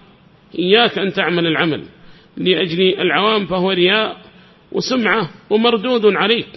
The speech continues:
ولا تنتفع به. فننصح أئمة المساجد أن يتقوا الله في أنفسهم ولا يراءوا بأعمالهم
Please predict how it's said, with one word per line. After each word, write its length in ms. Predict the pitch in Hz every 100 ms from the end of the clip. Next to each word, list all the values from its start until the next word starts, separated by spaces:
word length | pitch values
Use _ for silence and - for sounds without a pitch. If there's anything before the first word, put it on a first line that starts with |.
| -
ولا 220 | 190 220
تنتفع 440 | 220 208 190 165 135
به. 280 | 139 107 - - - _ _ _ - _ -
فننصح 380 | 175 226 196 175
أئمة 720 | 190 226 226 208 202 185 - 180
المساجد 680 | 190 175 196 233 214 208
أن 180 | 196 185
يتقوا 400 | 190 196 190 185
الله 280 | 185 214 202
في 140 | 185
أنفسهم 580 | 190 170 196 214 214 151 -
ولا 240 | - 180 226
يراءوا 380 | 214 208 202 190
بأعمالهم 760 | 190 156 208 220 214 175 131